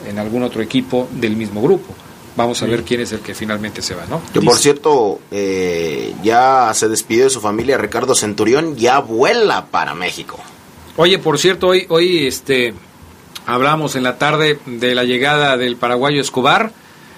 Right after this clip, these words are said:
Speaker 1: para el equipo de Cruz Azul. Tenemos las palabras del nuevo elemento de la máquina. Vamos a escuchar, mi estimado Brian Martínez, lo que dijo Escobar a su llegada a México para presentar los exámenes médicos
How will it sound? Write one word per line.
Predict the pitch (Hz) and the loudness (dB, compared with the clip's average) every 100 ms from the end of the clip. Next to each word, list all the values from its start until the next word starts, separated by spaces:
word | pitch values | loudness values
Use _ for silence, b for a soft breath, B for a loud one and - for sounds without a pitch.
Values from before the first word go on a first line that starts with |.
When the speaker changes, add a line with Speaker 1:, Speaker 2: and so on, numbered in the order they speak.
| B - | B -10
Speaker 1:
para | - 120 | -2 0
el | 123 | 0
equipo | 123 151 143 123 | 0 -2 0 0
de | 117 | 0
Cruz | 120 120 | -4 -2
Azul. | 117 175 214 | 2 2 2
Tenemos | 208 156 165 | 0 -2 -2
las | 139 123 | -4 -2
palabras | 131 156 165 151 131 | 0 2 2 0 -2
del | 120 120 | -4 -2
nuevo | 151 143 | 0 0
elemento | 123 143 143 131 | 0 -2 -2 0
de | |
la | 120 | 2
máquina. | 143 185 185 180 151 B B B | 0 0 0 0 -2 B B B
Vamos | - 220 | -2 0
a | 220 | 0
escuchar, | - 180 - - - - | -2 0 2 2 0 -6
mi | 143 | -8
estimado | 143 160 185 | -2 0 0
Brian | 151 175 190 170 | 2 2 2 0
Martínez, | 147 139 202 190 | -2 -2 -2 0
lo | 143 | -2
que | 143 | 0
dijo | 170 170 | 0 0
Escobar | - 135 160 175 160 B B B | -2 0 2 2 -2 B B B
a | 123 | -4
su | 135 | -2
llegada | 127 135 160 151 127 - | 0 2 2 2 0 -6
a | 117 | -6
México | 131 165 - - 131 | -2 -2 -4 -4 -4
para | - 120 117 113 | 0 0 0 -2
presentar | 127 123 117 147 | -4 -4 -2 0
los | 139 | 0
exámenes | 151 - 139 123 120 | -2 -2 0 -2 0
médicos | 165 165 165 165 | 0 0 0 0